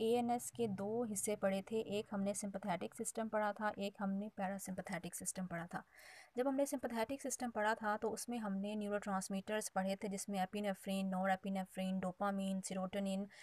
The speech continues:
अ, ये चीज़ें आती हैं। जबकि जब हमने parasympathetic system पढ़ा था तो उसका जो neurotransmitter था उसको आप एसिटाइल कोलिन कहते हैं। ठीक है जी, इसी तरह से जो ब्रेन है इसमें भी दो तरह के neurotransmitters होते हैं।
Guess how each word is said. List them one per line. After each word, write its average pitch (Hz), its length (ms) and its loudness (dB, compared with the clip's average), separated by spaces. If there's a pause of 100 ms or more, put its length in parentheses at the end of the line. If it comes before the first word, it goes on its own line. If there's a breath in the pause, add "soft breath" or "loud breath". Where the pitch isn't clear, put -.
(300 loud breath)
अ, 196 200 4
ये 202 220 0
चीज़ें 190 280 -2
आती 175 260 -6
हैं। 175 180 -6 (300 loud breath)
जबकि 226 280 0
जब 247 200 2
हमने 233 460 0
parasympathetic 226 800 0
system 208 300 -4
पढ़ा 190 220 0
था 202 200 -2
तो 214 120 -4
उसका 208 280 0
जो 233 120 -2
neurotransmitter 196 800 0 (100)
था 220 60 0
उसको 202 240 -2
आप 220 200 2
एसिटाइल 202 560 -2
कोलिन 185 440 0
कहते 170 300 -4
हैं। 185 140 -6 (800 loud breath)
ठीक - 140 -6
है 277 60 2
जी, 269 80 -2
इसी 277 160 0
तरह 294 240 6
से 285 200 4
जो 269 140 2
ब्रेन 214 400 0
है 226 300 0
इसमें 269 440 0
भी 247 160 -2
दो 226 200 2
तरह 214 300 0
के 220 120 -2
neurotransmitters 196 840 -2
होते 190 280 -4
हैं। 208 240 -6